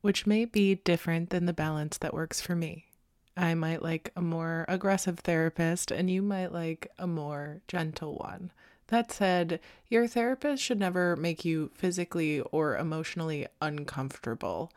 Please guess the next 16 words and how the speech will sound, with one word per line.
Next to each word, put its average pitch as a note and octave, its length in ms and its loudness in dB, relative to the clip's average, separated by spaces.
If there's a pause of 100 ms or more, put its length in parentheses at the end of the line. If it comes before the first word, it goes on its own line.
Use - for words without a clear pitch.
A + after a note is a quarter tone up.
(140)
It G3 240 2
should G3+ 380 -2
be G3 280 4
a F#3+ 140 0
safe F3 460 -2
space - 640 -2
to E3 120 -4
be D#3 580 -4
you F#3+ 560 -2
and E3 440 -6 (240)
talk E3 600 -8
openly G3+ 840 0 (360)
without F#3 520 -2 (180)
judgment - 680 -6 (320)
or D#3+ 260 -2
fear - 640 -4